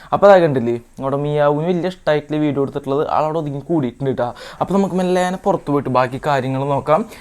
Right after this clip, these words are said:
നമുക്ക് ഒരുപാട് കാര്യങ്ങൾ ചെയ്ത് തീർക്കാണ്ട് കേട്ടോ. എന്താണെന്ന് വെച്ചിട്ടുണ്ടെങ്കിൽ ഞാൻ എന്തായാലും അവിടെ പോയിട്ട് കാട്ടിത്തരാം. മെയിനായിട്ടുള്ളൊരു കാര്യം എന്താണെന്ന് വെച്ചിട്ടുണ്ടെങ്കിൽ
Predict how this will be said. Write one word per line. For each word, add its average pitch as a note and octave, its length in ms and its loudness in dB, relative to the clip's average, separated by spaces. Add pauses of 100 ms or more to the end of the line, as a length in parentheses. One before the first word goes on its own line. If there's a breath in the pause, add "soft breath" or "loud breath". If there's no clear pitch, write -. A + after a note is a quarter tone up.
(100)
നമുക്ക് D3+ 200 0
ഒരുപാട് D#3+ 460 6
കാര്യങ്ങൾ F3+ 360 2
ചെയ്ത് F#3 220 6
തീർക്കാണ്ട് D3 320 0
കേട്ടോ. C3+ 180 0
എന്താണെന്ന് D3+ 300 2
വെച്ചിട്ടുണ്ടെങ്കിൽ D3 420 -2 (320 loud breath)
ഞാൻ C#3 100 -2
എന്തായാലും C#3+ 220 2
അവിടെ C#3+ 160 2
പോയിട്ട് C3 220 -4
കാട്ടിത്തരാം. A#2 420 -4 (140)
മെയിനായിട്ടുള്ളൊരു G3 600 4
കാര്യം G#3 240 4
എന്താണെന്ന് F#3 260 2
വെച്ചിട്ടുണ്ടെങ്കിൽ E3+ 400 -2